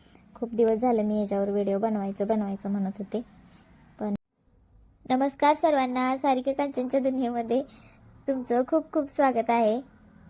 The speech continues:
तर आज आम्ही इथं सँडविच बनवणार आहे.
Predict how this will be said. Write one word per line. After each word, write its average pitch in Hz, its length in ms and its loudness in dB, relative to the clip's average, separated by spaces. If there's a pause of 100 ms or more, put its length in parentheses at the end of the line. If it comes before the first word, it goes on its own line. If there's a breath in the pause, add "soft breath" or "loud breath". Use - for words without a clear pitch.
(1400 loud breath)
तर 247 220 6
आज 262 360 4
आम्ही 269 280 0
इथं 262 420 4 (680)
सँडविच 269 360 2
बनवणार 226 440 2
आहे. 240 140 0